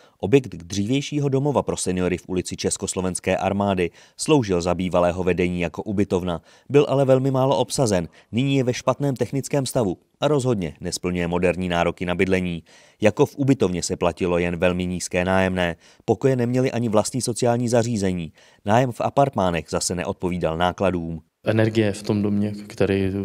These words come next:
Speaker 2: ve kterém vlastně se nacházíme, tak byly někde kolem sto tisíc korun.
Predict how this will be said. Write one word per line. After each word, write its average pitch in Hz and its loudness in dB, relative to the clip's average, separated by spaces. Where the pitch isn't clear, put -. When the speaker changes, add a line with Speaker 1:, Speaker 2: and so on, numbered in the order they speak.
Speaker 2:
ve 98 -2
kterém 101 -2
vlastně 98 -2
se 110 -4
nacházíme, 98 0
tak 101 0
byly 101 -2
někde 98 0
kolem 98 -2
sto - -4
tisíc 101 -8
korun. - -4